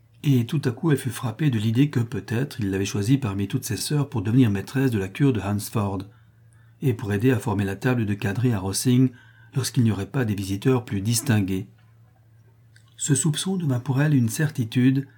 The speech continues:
lorsqu'elle vit combien ses attentions augmentaient. Il ne laissait échapper aucune occasion de lui faire quelques compliments sur son esprit et sa vivacité. Elle était plus étonnée que ravie de cet effet de ses charmes,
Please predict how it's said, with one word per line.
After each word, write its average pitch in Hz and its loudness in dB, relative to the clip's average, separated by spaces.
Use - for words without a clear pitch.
lorsqu'elle 131 0
vit 147 4
combien 131 4
ses 120 -2
attentions 117 2
augmentaient. 113 0
Il 123 4
ne 107 2
laissait 113 0
échapper 107 0
aucune 113 2
occasion 110 2
de 107 0
lui 95 -2
faire 117 -2
quelques 104 -2
compliments 110 2
sur 113 -4
son 101 -4
esprit 101 -4
et 98 -2
sa 98 -4
vivacité. 101 -2
Elle 135 2
était 135 2
plus 143 2
étonnée 143 4
que 139 0
ravie 123 0
de 123 -4
cet 120 -2
effet 131 0
de 107 -2
ses 117 -4
charmes, 135 2